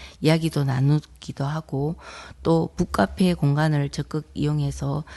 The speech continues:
직원들이 자유롭게 의견을 나누고 쉴 수 있도록, 또 저도 그곳에 가서 대화도 하는 그런 수평적인 소통을 하고, 또 직원들이 얘기하는 거를 경청하면서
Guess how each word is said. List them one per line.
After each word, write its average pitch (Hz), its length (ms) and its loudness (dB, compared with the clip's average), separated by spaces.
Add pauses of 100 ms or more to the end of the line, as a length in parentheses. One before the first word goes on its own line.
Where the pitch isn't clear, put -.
(160)
직원들이 156 680 2
자유롭게 143 500 -2
의견을 147 400 2
나누고 139 320 -2
쉴 175 240 -4
수 - 160 -8
있도록, 143 520 -4 (460)
또 147 220 4
저도 165 320 2
그곳에 151 420 0
가서 139 520 -2 (280)
대화도 151 340 0
하는 139 420 0
그런 147 260 -2
수평적인 143 760 0
소통을 139 540 -6
하고, 151 400 -4 (420)
또 170 180 4
직원들이 180 640 2
얘기하는 170 560 0
거를 147 260 -2
경청하면서 156 1120 -2